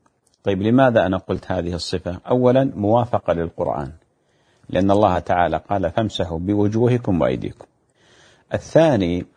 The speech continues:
أن هناك رواية في حديث عمار، آه، تقديم الوجه على الكفين،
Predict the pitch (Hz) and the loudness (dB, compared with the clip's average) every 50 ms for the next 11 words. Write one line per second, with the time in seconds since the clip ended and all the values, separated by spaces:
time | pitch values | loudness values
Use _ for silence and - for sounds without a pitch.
0 | _ _ _ _ _ _ _ _ - - 98 92 87 98 113 147 170 170 - - | _ _ _ _ _ _ _ _ -8 -6 -6 -4 -2 0 2 2 2 2 2 2
1 | 123 123 127 120 107 98 90 - 101 90 92 98 101 110 104 95 98 - 82 90 | 4 6 6 6 6 4 2 0 -4 -4 -4 -4 -2 -2 -2 -2 -4 -4 -4 -4
2 | 87 82 78 82 95 110 - - _ _ _ _ _ _ _ _ _ _ _ _ | -4 -2 -2 0 -2 -2 -4 -8 _ _ _ _ _ _ _ _ _ _ _ _
3 | _ _ _ - 87 82 73 - - 107 - - - 117 135 143 127 113 101 95 | _ _ _ -6 -4 -4 -2 0 0 -2 -2 -2 -2 0 2 2 2 2 2 2
4 | 104 131 131 - - 92 95 95 90 - - - - - - - | 2 2 0 0 -2 0 0 0 0 -2 -4 -10 -10 -8 -8 -8